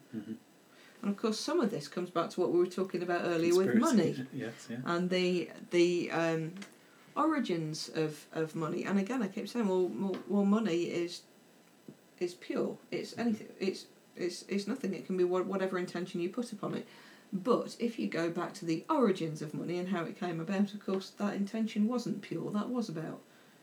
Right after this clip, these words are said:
Speaker 2: control of the masses. Oh, you don't have any money to pay your taxes. Okay, here's some money we've made. You can borrow that and pay us back more tax with it.
Speaker 1: Yeah.
Speaker 2: And so the, the,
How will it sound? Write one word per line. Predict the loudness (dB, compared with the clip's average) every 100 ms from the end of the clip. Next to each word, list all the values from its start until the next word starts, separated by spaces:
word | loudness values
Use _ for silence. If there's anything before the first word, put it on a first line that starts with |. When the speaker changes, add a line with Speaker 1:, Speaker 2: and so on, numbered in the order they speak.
| -20
Speaker 2:
control | -6 -6 -2 0 0
of | -4
the | -6
masses. | -6 -8 -6 -6 -2
Oh, | 4
you | 4
don't | 4 4 2
have | 0
any | 0 -2
money | -4 -6
to | -8
pay | -2 0
your | 0
taxes. | -4 -6 -6 -2
Okay, | -2 0 -2 0
here's | -2 0
some | 2
money | 6 6 6
we've | 4 2
made. | 2 2 2 0 -2 -14 -14 -2
You | 0 2
can | 2 4
borrow | 6 6 6
that | 4 0 -2
and | -4
pay | 2 2
us | 0
back | -2 0
more | 4 4 4
tax | 0 -2 -2 -6 -8
with | -6
it. | -6 -10 -16 -20 -20 -20 -10
Speaker 1:
Yeah. | -6 -6 -8 -6
Speaker 2:
And | -2 -2 -4 -12
so | -6 0 2
the, | 4 4 4
the, | 4 4